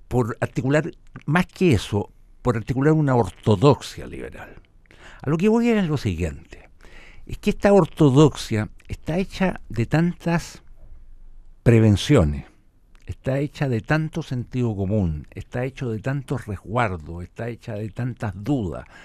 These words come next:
está hecho de tanto escepticismo, que yo creo que esa ortodoxia liberal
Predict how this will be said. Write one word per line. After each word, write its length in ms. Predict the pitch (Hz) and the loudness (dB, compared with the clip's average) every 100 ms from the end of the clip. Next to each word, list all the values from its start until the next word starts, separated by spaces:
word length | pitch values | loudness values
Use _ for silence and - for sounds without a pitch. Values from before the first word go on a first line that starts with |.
| - - | -20 -20
está 300 | - - 117 | -16 -10 -10
hecho 280 | 131 - 123 | -10 -6 -6
de 120 | 110 | 2
tanto 360 | 175 175 170 | 4 4 2
escepticismo, 880 | 165 - - - 98 180 180 214 269 - - - - _ - | -2 -2 -8 -8 -6 -4 -4 -8 -10 -14 -20 -20 -20 _ -8
que 140 | 101 | -2
yo 160 | 104 131 | 0 2
creo 460 | 127 135 139 147 - | 2 2 2 0 -2
que 240 | 110 107 - - | -6 -6 -8 0
esa 300 | 208 - 151 | 0 2 0
ortodoxia 640 | 117 - 98 104 - 104 | -2 -4 -6 -6 -8 -10
liberal 580 | 92 95 95 98 117 | -8 -8 -6 -6 -6